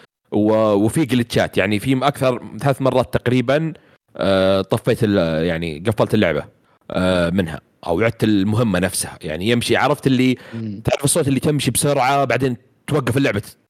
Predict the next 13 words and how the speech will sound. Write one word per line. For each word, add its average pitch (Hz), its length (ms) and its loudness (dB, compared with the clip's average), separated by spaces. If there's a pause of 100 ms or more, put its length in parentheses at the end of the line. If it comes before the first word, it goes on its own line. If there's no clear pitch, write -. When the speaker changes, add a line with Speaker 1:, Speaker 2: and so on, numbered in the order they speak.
Speaker 1:
يعيد 120 220 -2
تسمع 143 260 -2
الصوت 117 300 0
نفسه، - 300 -2
عرفت؟ 113 440 -2 (380)
آه، 87 340 -2
إذا 104 220 4
أنت 117 140 -2
تمشي 117 220 2
بالدباب 98 500 0 (160)
هذه 85 340 0
الحركة. 80 460 -4 (120)
آه، 76 800 -2